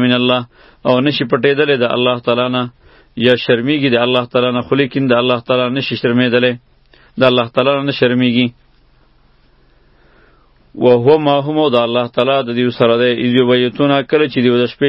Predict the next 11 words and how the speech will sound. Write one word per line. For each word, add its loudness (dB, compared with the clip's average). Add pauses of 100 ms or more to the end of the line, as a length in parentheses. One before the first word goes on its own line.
جرګې 2
کوي، 0
ما 2
لا 0
یرضا 0
من 0
القول، 0 (800)
په 2
هغه 2
څه 0 (140)
چې 0